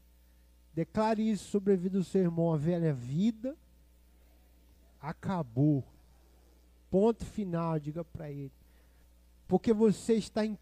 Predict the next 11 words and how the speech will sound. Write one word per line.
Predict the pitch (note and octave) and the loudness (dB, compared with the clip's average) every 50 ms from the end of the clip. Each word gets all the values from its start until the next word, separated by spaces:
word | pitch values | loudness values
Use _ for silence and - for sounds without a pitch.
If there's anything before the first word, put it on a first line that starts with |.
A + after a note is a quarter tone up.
| _ | _
Cristo. | - - F#3+ F#3 G#3 G#3+ G#3+ F3+ - - - - - - - - - - - - - - - - - _ _ - - _ _ _ _ _ _ _ _ _ _ _ - - _ _ _ _ _ _ _ _ _ _ _ _ _ _ | -8 -6 -2 0 2 2 2 2 0 -4 -12 -16 -16 -18 -18 -18 -20 -20 -20 -20 -20 -20 -20 -20 -20 _ _ -20 -20 _ _ _ _ _ _ _ _ _ _ _ -20 -20 _ _ _ _ _ _ _ _ _ _ _ _ _ _
Você | - D#3 D#3+ D3 - - - G3+ G3+ | -8 -6 -6 -6 -6 -4 0 2 2
é | G#3 G3+ | 2 2
nova | F#3+ F#3 F#3 F#3 G3 G#3 G3+ F3+ F3 F#3 | 2 2 4 6 6 6 4 2 0 -2
criação. | - - - G3+ F3+ F3+ D#3+ - - - - - D3 D3 D3+ D3+ D3 C3+ B2 - - _ _ _ _ _ _ _ _ _ _ _ _ _ _ _ _ _ _ _ _ _ _ _ _ _ - - - _ | -6 -6 -8 -6 -6 -6 -8 -10 -14 -20 -14 -10 -6 -6 -6 -6 -6 -8 -12 -16 -20 _ _ _ _ _ _ _ _ _ _ _ _ _ _ _ _ _ _ _ _ _ _ _ _ _ -20 -20 -20 _
Aleluia. | - D3 E3+ F#3 F#3 F#3 G3+ A#3 C4 B3+ A#3+ G#3 F3+ D#3 C#3+ C#3+ - - _ _ _ _ _ _ _ _ _ _ _ _ _ _ _ _ _ _ _ _ | -6 -4 -2 0 2 4 6 8 8 8 6 4 2 -2 -4 -6 -12 -18 _ _ _ _ _ _ _ _ _ _ _ _ _ _ _ _ _ _ _ _
Uma | G#3 A3+ C4+ C#4+ C4 C#4 C4+ B3+ | 2 4 4 4 4 2 0 0
nova | A#3+ A#3+ B3 C4 C4+ B3 A#3+ C4 B3 A#3 G#3 | 2 2 4 4 4 4 2 2 2 0 0
vida | F3 E3 E3 F#3+ B3 D4 E4 F4 - - C4+ A#3 | -2 -2 0 4 6 6 6 4 2 0 -4 -4
teve | - _ - B3 B3+ A3+ G#3+ A#3+ | -4 _ -2 -2 -2 -2 -2 -4
início. | A#3 G#3 F#3+ F#3 F3+ F#3+ G#3 G3 E3+ - - - - | -4 -6 -6 -6 -4 -4 -6 -6 -10 -14 -18 -20 -20